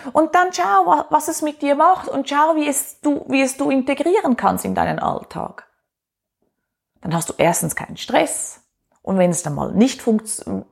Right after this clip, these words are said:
mal nicht klappt oder du es nicht, mal nicht nehmen kannst, ist das auch nicht so schlimm. Hier ist wirklich auch die Hingabe gefragt und nicht das sture, ich muss jetzt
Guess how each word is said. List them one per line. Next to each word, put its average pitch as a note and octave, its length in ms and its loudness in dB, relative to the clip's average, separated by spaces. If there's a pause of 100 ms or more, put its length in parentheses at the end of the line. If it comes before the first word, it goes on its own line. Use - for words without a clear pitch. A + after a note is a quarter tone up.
mal F#3+ 220 0
nicht - 300 -2
klappt G#3+ 380 2
oder E3+ 140 -6
du E3 140 -2
es - 140 -4
nicht, - 220 -8
mal C3+ 220 0
nicht G#3+ 280 -2
nehmen G3 360 2
kannst, G3 300 -2 (320)
ist - 140 -4
das A#3+ 200 0
auch D4 240 0
nicht C4+ 260 0
so - 140 -6
schlimm. D#3+ 460 -12 (720)
Hier D4+ 220 2
ist B3+ 260 -2
wirklich C4+ 500 0
auch A#3+ 260 2 (260)
die C4+ 220 -4
Hingabe D4+ 760 -2
gefragt - 640 -8
und C4+ 200 6
nicht - 360 0 (200)
das - 360 -4
sture, C#4 680 0 (240)
ich - 220 -8
muss A3 340 4
jetzt A3+ 300 2